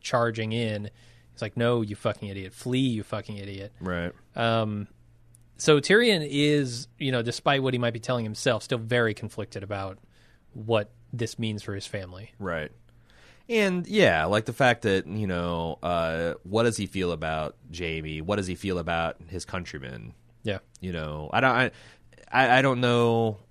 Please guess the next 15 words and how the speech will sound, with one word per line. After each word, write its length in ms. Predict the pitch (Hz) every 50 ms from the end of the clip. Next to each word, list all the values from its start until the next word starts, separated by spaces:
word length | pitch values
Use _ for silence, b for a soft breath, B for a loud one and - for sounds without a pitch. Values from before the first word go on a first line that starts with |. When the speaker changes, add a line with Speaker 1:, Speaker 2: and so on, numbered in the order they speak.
| _ -
Speaker 2:
if 180 | 101 95 90
this 220 | 107 110 107 - -
means 400 | 110 107 107 107 107 104 92 95
that 160 | 92 87 -
there's 200 | 104 98 95 90
gonna 160 | 104 98 95
be 160 | 85 95 92
a 60 | 92 87
weakness 720 | 90 104 107 - 113 120 127 123 - - - - - - -
in, 380 | 113 113 110 110 110 107 98 -
in 220 | 98 107 107 104
Dany's, 600 | 101 110 107 113 117 113 113 113 110 110 - -
uh, 560 | 113 107 104 107 107 104 101 104 104 101 - - 82 90 82 87
uh, 20 |
council, 680 | 95 - 131 120 120 127 - - 139 135 139 135 131